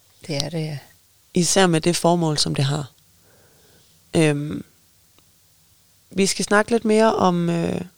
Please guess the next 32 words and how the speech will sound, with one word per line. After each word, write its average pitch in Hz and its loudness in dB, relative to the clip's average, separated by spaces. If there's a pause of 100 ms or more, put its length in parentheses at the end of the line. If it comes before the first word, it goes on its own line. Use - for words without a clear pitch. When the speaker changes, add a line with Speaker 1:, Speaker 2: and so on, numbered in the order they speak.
(420)
Speaker 2:
om 190 -2
hele 202 0
processen, 202 -2 (180)
om, 170 -4
øh, 165 -8
bevilling, 180 -4 (140)
hvordan 175 -4 (100)
en, 170 -4
øh, 160 -6
eller 151 -10
måske 151 -8
ikke 160 -8
nødvendigvis 156 -6
bevilling, 175 -4
men 180 -4
hvordan 185 0 (600)
en 202 -2
kugledyne 196 -2
kommer 180 -2
fra 170 -6
jer, 170 0 (280)
og 180 -2
så 185 -2
ud 190 -2
i, 170 -4 (100)
øh, 160 -10 (400)
i 202 -4
de 185 -4
danske 180 -4
hjem. 180 -6 (380)
Speaker 1:
Mhm. 170 2 (320)
Ja. 202 2